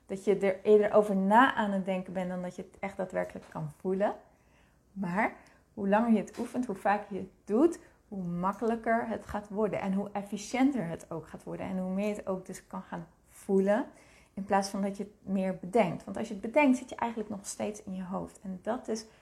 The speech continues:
wat je wil stoppen. Dat is waar je uit wil komen. Je wilt letterlijk naar je lijf toe gaan.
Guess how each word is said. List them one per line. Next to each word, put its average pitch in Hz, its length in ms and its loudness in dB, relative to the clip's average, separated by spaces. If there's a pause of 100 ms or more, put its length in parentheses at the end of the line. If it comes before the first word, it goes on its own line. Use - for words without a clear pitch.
(200)
wat 208 240 -6
je 196 160 -4 (160)
wil 180 120 -8
stoppen. 226 340 -8
Dat - 180 -6
is 220 120 -10
waar 202 220 0
je 196 180 0 (640)
uit 254 240 0
wil 190 120 -4
komen. 170 480 -6 (240)
Je 190 140 -6
wilt 233 320 6
letterlijk 196 600 -4 (200)
naar 190 320 -4
je 185 100 -4
lijf 180 320 -4 (120)
toe 208 120 -8
gaan. 196 360 -14